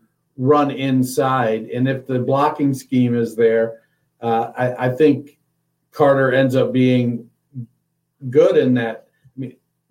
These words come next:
for the most part, a lot of people who know more about offensive line than I do feel like, uh, Carter kinda landed with the team that runs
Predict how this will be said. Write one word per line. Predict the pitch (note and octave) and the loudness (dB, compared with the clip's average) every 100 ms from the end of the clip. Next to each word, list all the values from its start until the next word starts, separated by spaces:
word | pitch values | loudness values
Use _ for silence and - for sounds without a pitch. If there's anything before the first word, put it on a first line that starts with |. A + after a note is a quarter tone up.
| - | -4
for | E3+ | 0
the | D#3+ | 2
most | F#3 B3+ - | 4 2 2
part, | D3 C3 C3 - | 0 2 -2 -4
a | C#3 | 0
lot | D3 - | 2 2
of | F3+ D3+ C3+ B2+ B2 _ _ | 4 4 2 -2 -8 _ _
people | - F3 F3 | -2 0 2
who | D#3+ | 2
know | D#3 D3+ D#3+ | 2 4 4
more | D#3 D3+ C#3+ | 4 4 4
about | C#3 C3+ | 4 2
offensive | C#3 C3+ C3+ B2 A#2 | 0 0 0 0 -2
line | B2+ B2+ B2+ | -2 0 0
than | A#2+ | 0
I | C#3 D#3 | 0 0
do | B2+ A#2 | 0 -4
feel | - D3 C#3 | 0 2 4
like, | C3 A#2 - _ _ _ _ _ | 2 0 -6 _ _ _ _ _
uh, | B2 A#2 A2+ - _ _ | -6 -4 -4 -8 _ _
Carter | - E3+ F#3 D#3 | 0 2 4 2
kinda | - C#3+ C3 | 2 0 0
landed | B2+ C3 D3+ D3 B2 A#2+ A2+ _ | 0 2 2 2 0 -2 -8 _
with | C3 C#3 C#3 | -2 0 0
the | - C3 B2 A#2 | -2 0 0 -2
team | - F3 D#3 C3 A#2+ A#2+ _ _ | -6 -2 0 2 0 -6 _ _
that | C3+ B2+ | -2 2
runs | C3+ D#3 D#3+ E3 C#3+ - | 2 4 2 -2 -6 -14